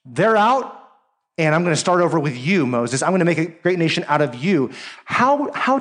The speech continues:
tempting would that be to say, "Okay,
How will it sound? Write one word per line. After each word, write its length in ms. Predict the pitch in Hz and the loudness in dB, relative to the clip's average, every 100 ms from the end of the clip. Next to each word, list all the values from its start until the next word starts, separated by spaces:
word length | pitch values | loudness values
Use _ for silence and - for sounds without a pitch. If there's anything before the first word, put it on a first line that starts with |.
| 269 | -2
tempting 580 | - 143 165 - 190 190 | -4 -4 -4 -4 -2 0
would 160 | 143 | 0
that 260 | 131 147 - | 0 -2 0
be 360 | 123 120 156 165 - _ _ _ _ _ _ _ _ - | -2 -2 -2 -6 -16 _ _ _ _ _ _ _ _ -6
to 100 | 127 | -2
say, 340 | - 120 113 - _ - | 0 0 -2 -6 _ -4
"Okay, 440 | 180 - 131 131 | -2 0 -2 -4